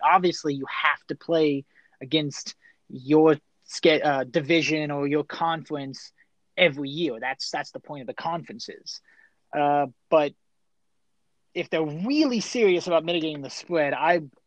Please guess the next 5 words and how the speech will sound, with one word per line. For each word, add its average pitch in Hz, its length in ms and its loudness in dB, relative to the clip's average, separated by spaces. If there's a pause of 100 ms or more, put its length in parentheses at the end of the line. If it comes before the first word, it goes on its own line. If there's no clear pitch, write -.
(140)
would 170 140 0
expect - 720 -4 (1080)
either 165 400 0 (640)
full-on 202 380 0
cancellation, 143 960 -8